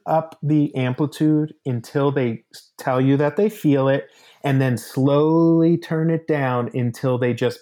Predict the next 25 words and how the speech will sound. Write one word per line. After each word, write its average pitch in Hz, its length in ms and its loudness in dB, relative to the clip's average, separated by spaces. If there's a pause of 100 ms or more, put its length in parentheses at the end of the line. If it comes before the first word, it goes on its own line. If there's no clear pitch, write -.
(180)
barely 170 420 2
feel 156 300 2
it 151 140 0
or 123 120 0
don't 131 340 -2
feel 120 260 0
it 113 120 2
at 107 100 0
all. 92 380 -6 (1120)
And 127 180 2
then 139 140 2
you're 147 120 2
gonna 147 160 2
wanna 131 240 0
make 127 240 0
sure 131 460 0
that 113 260 -2
the 110 80 -8
stimulation 117 680 -2
stays 104 360 -2
for 107 140 -8
more 107 220 0
than 95 160 -4
twenty 95 300 -6
minutes. 90 460 -10